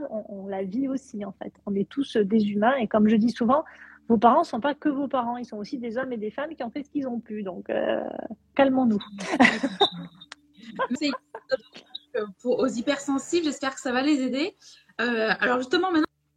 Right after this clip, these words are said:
Speaker 2: on va se focaliser sur les forces des hypersensibles parce que on a tendance, euh, à s'arrêter
Speaker 1: Ouais.
Speaker 2: sur les points faibles des hypersensibles, à dire que c'est pas un cadeau, tout ça.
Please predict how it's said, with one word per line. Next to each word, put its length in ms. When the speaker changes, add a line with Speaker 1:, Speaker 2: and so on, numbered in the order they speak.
Speaker 2:
on 40
va 100
se 80
focaliser 540
sur 200
les 140
forces 240
des 220
hypersensibles 680
parce 200
que 200
on 120
a 100
tendance, 480
euh, 60
à 500
s'arrêter 380
Speaker 1:
Ouais. 120
Speaker 2:
sur 220
les 260
points 140
faibles 200
des 200
hypersensibles, 680
à 100
dire 140
que 120
c'est 80
pas 120
un 80
cadeau, 280
tout 140
ça. 220